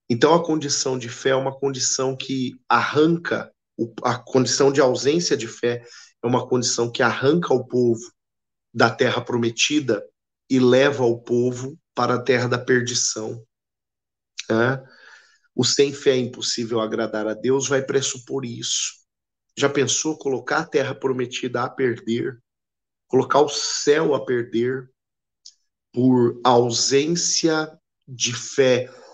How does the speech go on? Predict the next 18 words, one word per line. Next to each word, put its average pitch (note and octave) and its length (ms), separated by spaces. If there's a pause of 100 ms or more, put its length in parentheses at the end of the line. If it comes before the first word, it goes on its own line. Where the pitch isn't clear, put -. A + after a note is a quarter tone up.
(540)
<coughs> G#3+ 500 (180)
naquilo C3 580
que, A#2 520 (1300)
naquilo B2 400
que - 80
Deus A#2+ 300
exige A#2+ 340
de A2 120
nós? - 760 (1300)
Por C#3 520 (180)
excesso, - 1300 (800)
e D3 80
aí D3+ 160
já E3+ 140
não D3+ 160
é C#3+ 60
de A#2+ 180
zelo, A#2+ 560